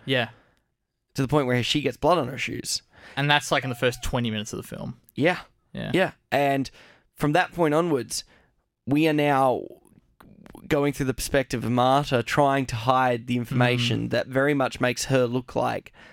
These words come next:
Speaker 2: she is responsible
Speaker 1: The
Speaker 2: for this
Speaker 1: guilty
Speaker 2: murder
Speaker 1: party, yeah.
Speaker 2: because she thinks that she's given him the wrong morphine dosage.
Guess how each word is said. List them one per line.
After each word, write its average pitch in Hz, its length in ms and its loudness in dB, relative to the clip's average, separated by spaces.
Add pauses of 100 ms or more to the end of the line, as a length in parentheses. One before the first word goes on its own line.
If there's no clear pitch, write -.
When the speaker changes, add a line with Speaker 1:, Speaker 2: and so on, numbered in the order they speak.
(640)
Speaker 2:
she 127 440 0
is 113 160 -6
responsible 123 540 -2
Speaker 1:
The 117 40 0
Speaker 2:
for 117 60 -10 (140)
this 127 180 -2
Speaker 1:
guilty 127 40 2
Speaker 2:
murder 143 260 4
Speaker 1:
party, 120 380 -2
yeah. 113 220 -2
Speaker 2:
because 117 180 0
she 135 220 0
thinks 123 420 -4
that 107 100 -6
she's 120 280 0
given 117 220 -2
him 117 180 -2
the 120 80 -4
wrong 120 240 -2
morphine 120 600 0
dosage. - 580 -8